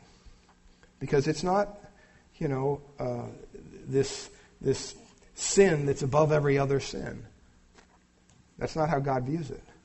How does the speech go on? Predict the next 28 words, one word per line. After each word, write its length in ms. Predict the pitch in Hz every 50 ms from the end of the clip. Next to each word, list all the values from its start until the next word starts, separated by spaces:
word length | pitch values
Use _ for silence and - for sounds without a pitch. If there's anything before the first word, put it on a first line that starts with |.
| _
It's 140 | - - -
a 60 | 117
reality, 640 | 107 110 113 117 117 117 127 139 135 120 113 110 104 - - - - -
and 100 | - 123
we 100 | 120 120
have 200 | 135 123 120 -
to 80 | - 104
deal 240 | 101 110 120 131
with 180 | 131 131 110 -
it. 140 | - - - - - - - - _ -
And 100 | 120 110
sometimes, 600 | - 143 139 139 135 131 123 123 120 113 - - - - - - - -
you 80 | - 131
know, 520 | 120 123 123 - - - - - - - -
we 120 | - 139 120
have 140 | 123 127 -
to 60 | -
look 200 | 117 120 139 135
at 80 | 139 123
that 160 | 127 120 120
and 100 | 120 113
go, 200 | 110 117 117 117
"All 80 | 123 127
right, 240 | 127 120 117 123 123
is 180 | - 120 107
this, 300 | 123 139 135 - - - - - - - - _ -
is 120 | - 127 123
this 240 | 143 143 - -